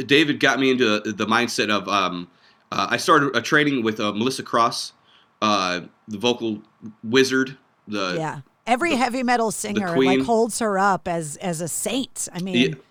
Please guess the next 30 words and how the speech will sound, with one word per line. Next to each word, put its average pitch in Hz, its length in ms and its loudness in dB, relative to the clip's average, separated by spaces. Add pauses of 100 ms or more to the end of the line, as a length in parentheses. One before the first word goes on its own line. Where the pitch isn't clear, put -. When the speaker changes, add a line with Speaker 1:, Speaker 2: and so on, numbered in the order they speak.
(260)
Speaker 1:
yep. 120 400 2
And 123 120 2
so, 120 280 4
and 139 160 2
she's 214 180 0
amazing, 127 420 4
an 120 140 2
amazing 123 360 2
person 107 340 -2
too. 98 320 -2 (340)
Um, 104 500 2 (280)
so - 120 -2
I've 131 140 2
started 160 300 4
doing 143 220 4
that, 131 180 2
and, 127 260 -2
you 156 140 4
know, 139 260 2 (840)
up 170 180 2
until 160 400 2
I 120 80 4
started 123 320 0
training 135 220 0
with 113 100 -4
her, 110 100 0
I've 104 140 2
never 113 220 0
been 101 180 -2
trained 101 440 -2